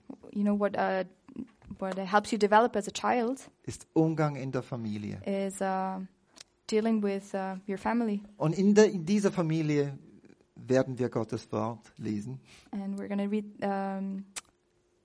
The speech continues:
Speaker 1: could you say that again?
Speaker 2: Wir werden Gottes Wort lesen zusammen in dieser Familie.
Speaker 1: We're gonna read God's word in that family,
Speaker 2: Wie heute Morgen.
Speaker 1: just like this morning.
Speaker 2: In dieser Familie werden wir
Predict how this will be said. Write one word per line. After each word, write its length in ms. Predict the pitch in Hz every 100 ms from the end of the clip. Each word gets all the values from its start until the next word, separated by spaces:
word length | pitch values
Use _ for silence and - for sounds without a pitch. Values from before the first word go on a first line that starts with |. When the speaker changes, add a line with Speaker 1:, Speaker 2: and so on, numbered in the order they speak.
| _ - - - -
Speaker 1:
could 120 | 220
you 60 |
say 140 | 214 240
that 100 | 247
again? 220 | 254 277 320
Speaker 2:
Wir 180 | 123 120
werden 240 | 127 127
Gottes 340 | 143 139 135
Wort 220 | 139 131 120
lesen 400 | 120 120 156 156
zusammen 420 | 160 156 151 156
in 100 | 156
dieser 260 | 156 165
Familie. 380 | 160 170 156 160
Speaker 1:
We're 140 | 226 220
gonna 220 | 208 202 202
read 220 | 208 208
God's 320 | 196 196 -
word 160 | 190 220
in 120 | 240
that 160 | 254 -
family, 400 | 247 254 254 254
Speaker 2:
Wie 140 | 151
heute 260 | 151 151 143
Morgen. 460 | 135 135 143 196
Speaker 1:
just 240 | 208 208 -
like 180 | 190 -
this 200 | - -
morning. 480 | 233 254 254 254 254
Speaker 2:
In 140 | 147
dieser 480 | 143 151 151 147 151
Familie 400 | 147 151 233 233
werden 320 | 170 165 156 156
wir 360 | 156 147 143